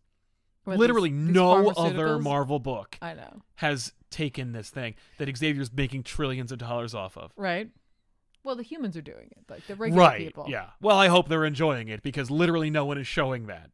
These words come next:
Speaker 1: <laughs>
Speaker 2: Just
Speaker 1: Well,
Speaker 2: w-, it, it, it has such a little effect on the Marvel Universe. They rebooted the Marvel Universe, and, like, the X-Men are in space or whatever. Who cares?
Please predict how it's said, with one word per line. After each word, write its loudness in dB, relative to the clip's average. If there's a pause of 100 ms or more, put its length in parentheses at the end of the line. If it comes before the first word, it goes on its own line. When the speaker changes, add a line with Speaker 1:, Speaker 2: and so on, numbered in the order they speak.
(120)
Speaker 1:
<laughs> -12 (360)
Speaker 2:
Just 0
Speaker 1:
Well, -6 (480)
Speaker 2:
w-, -6
it, -14
it, -4
it -2
has -2
such -2
a -2
little 2
effect -2
on 0
the -4
Marvel 2
Universe. -2 (240)
They 4
rebooted 4
the 0
Marvel -2
Universe, -4
and, -8
like, -6
the 0
X-Men -4
are -4
in -10
space -14
or -16
whatever. -18
Who -20
cares? -20